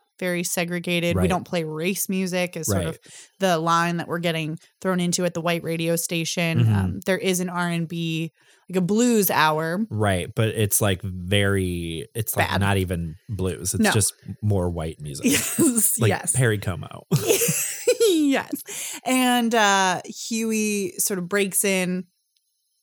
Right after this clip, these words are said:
Speaker 1: Now, why is he at the radio station again? He's just going door to door.
Speaker 2: Well, yeah, because, like, in the very first scene when he
Speaker 1: Mm-hmm.
Speaker 2: meets Felicia, he's like, "I'm gonna put you on the
Speaker 1: Right.
Speaker 2: radio."
Speaker 1: Mm-hmm.
Speaker 2: Um,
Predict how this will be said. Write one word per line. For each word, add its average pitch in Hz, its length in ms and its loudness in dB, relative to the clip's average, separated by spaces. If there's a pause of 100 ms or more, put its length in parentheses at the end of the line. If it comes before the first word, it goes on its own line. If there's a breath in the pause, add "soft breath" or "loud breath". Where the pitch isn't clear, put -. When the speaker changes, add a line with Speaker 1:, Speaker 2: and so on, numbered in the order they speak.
(220)
Speaker 1:
Now, 202 200 2
why 214 260 2
is 370 180 0
he 381 140 2
at 381 120 0
the 392 80 -2
radio 381 300 0
station 370 380 -4
again? 370 280 -6 (440)
He's 262 140 4
just 247 180 2
going 226 400 4
door 190 180 2
to 180 100 -2
door. 156 220 -6
Speaker 2:
Well, 180 160 6
yeah, 185 200 4
because, 165 280 2
like, 160 280 2
in 170 240 4
the 160 140 4
very 139 440 2
first 131 540 0
scene 110 400 2
when 107 100 2
he 107 100 4
Speaker 1:
Mm-hmm. 101 60 4
Speaker 2:
meets 101 180 0
Felicia, 95 360 -2
he's 95 160 0
like, 90 160 -2
"I'm 104 60 2
gonna 104 120 4
put - 160 -6
you 101 100 -4
on 92 100 -2
the 87 280 -2
Speaker 1:
Right. - 180 0
Speaker 2:
radio." 101 340 0
Speaker 1:
Mm-hmm. 202 680 -2
Speaker 2:
Um, 98 460 2